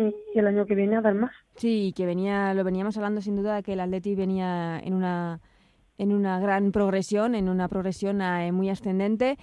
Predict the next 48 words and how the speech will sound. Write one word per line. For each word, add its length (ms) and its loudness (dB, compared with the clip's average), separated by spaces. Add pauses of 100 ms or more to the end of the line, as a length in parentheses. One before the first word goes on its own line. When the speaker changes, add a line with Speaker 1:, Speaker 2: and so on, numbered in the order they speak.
(280)
Speaker 2:
pero 220 6
claro, 240 6
para 220 6
ti 100 8
supongo 300 6
que 100 2
sabor 260 6
muy 220 8
agridulce 480 4
porque 440 0
es 120 -2
que 120 0
met-, 220 2
metiste 300 2
tres 180 -2
golazos, 380 2
Priscila, 420 -4
pero 200 -2
tres 240 -4
auténticos 520 2
golazos. 580 -2 (600)
Speaker 1:
Ya, 420 10
hacía 240 2
tiempo 240 0
que 60 0
no 100 -2
metía 340 2
un 160 -2
hat-trick, 300 -4
la 100 0
verdad 280 -2
que 60 -8
el 60 -8
último 300 -6
creo 180 2
que 60 -10
fue 120 -2
el 60 -8
Atlético 460 -6
de 80 -8
Madrid, 380 0
no 140 -2
recuerdo 420 4
bien 360 2
ni, 200 2
ni 160 0
qué 100 2
temporada, 600 2